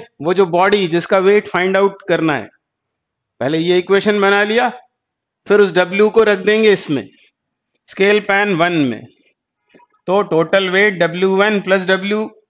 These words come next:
हो जाएगा, मोमेंट कितना होगा टाइम्स एल वन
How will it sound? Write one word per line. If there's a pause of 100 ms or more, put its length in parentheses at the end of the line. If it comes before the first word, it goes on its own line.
हो
जाएगा, (600)
मोमेंट
कितना
होगा (100)
टाइम्स
एल
वन